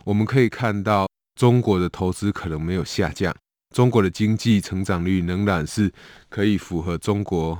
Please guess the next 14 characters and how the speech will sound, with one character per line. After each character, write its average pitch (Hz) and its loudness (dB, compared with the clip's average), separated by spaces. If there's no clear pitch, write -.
这 98 -6
个 92 -2
官 110 2
方 104 2
他 107 -2
们 98 0
所 87 -6
定 107 2
定 95 -2
的 71 -6
一 82 -4
个 80 -6
目 82 -6
标。 80 -2